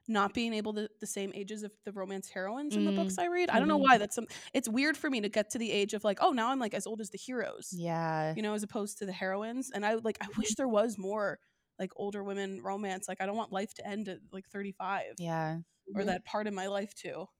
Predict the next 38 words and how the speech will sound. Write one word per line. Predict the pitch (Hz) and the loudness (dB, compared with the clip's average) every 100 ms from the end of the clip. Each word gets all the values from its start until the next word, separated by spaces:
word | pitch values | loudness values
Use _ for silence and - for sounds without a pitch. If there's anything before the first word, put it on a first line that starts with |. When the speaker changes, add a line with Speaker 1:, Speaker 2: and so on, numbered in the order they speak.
| - | -12
Speaker 1:
you | 190 | -8
Speaker 2:
Yeah. | 185 | -6
Speaker 1:
know? | 190 202 | -8 -6
That'd | 196 | -6
be | 220 | -6
so | - 214 | -6 -8
cool. | - 180 | -2 0
I | |
would | 226 190 | 0 -4
read | 117 | -4
that. | 151 151 - _ _ _ | -2 -2 -4 _ _ _
Speaker 2:
Yeah. | 180 - _ _ _ | -14 -14 _ _ _
Speaker 3:
Yeah. | 208 269 254 - _ _ 226 | -2 0 -2 -10 _ _ 4
Speaker 2:
We | |
were | 208 208 - | 6 6 10
Speaker 3:
I | |
Speaker 2:
actually | |
Speaker 3:
mean, | 254 262 | 12 12
Speaker 2:
just, | |
Speaker 3:
especially | - 277 - - | 6 -2 -2 2
Speaker 2:
oh. | 226 | 4
Speaker 3:
now | 190 196 | 4 2
since, | 202 202 190 | 0 -4 0
like, | 185 175 175 185 | 4 4 2 0
there's | 185 185 | 0 2
a | |
divorce | 180 175 170 175 | -2 2 2 2
every | 190 180 175 | 0 -2 -2
eight | 170 - | -4 -4
minutes. | 156 170 226 254 196 | -4 -4 -2 4 10
Speaker 2:
Yeah. | 226 233 226 220 | 12 12 12 12
Speaker 1:
Yes. | 214 - - - - - _ | 12 6 2 0 -4 -16 _
Speaker 2:
Yep. | - 143 220 | -8 2 6
Speaker 3:
So | 196 190 190 185 | 10 10 10 6
it's | 196 185 | 0 0
Speaker 1:
Mm-hmm. | 208 | 6
Speaker 3:
like, | 196 196 214 | 6 6 4
okay, | 233 - 160 - | 0 2 2 2